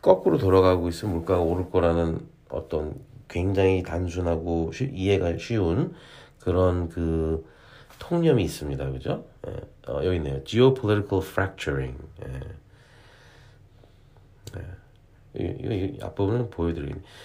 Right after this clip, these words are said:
It's an intuitively appealing and somewhat alarming thesis. The globalization of the past thirty odd years pushed down inflation across the world, but the geopolitical fracturing of the world economy is now putting all that at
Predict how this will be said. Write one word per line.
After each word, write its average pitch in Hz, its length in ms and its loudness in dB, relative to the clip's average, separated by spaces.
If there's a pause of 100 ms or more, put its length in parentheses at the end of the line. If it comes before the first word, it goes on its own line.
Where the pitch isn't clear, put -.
(240)
It's 135 260 2
an 113 120 4
intuitively 123 840 0
appealing 143 840 -2 (100)
and 92 160 -4
somewhat 101 460 -2
alarming 87 680 0
thesis. - 560 -8 (480)
The 92 100 -6
globalization 120 840 4
of 107 80 -2
the 98 100 -4
past 104 320 -4
thirty 123 300 0
odd 107 260 0
years 82 380 -2 (360)
pushed 175 320 0
down 123 240 4
inflation 104 520 -2
across 80 340 -6
the - 80 -6
world, 73 380 -2 (420)
but 110 140 -2
the 113 100 0
geopolitical 120 680 0
fracturing 113 640 0
of 82 120 0
the 76 80 -2
world 78 460 -2
economy 73 600 -4
is 73 180 -6
now 107 400 0 (400)
putting 156 280 4
all 101 260 6
that 82 300 0
at - 160 -2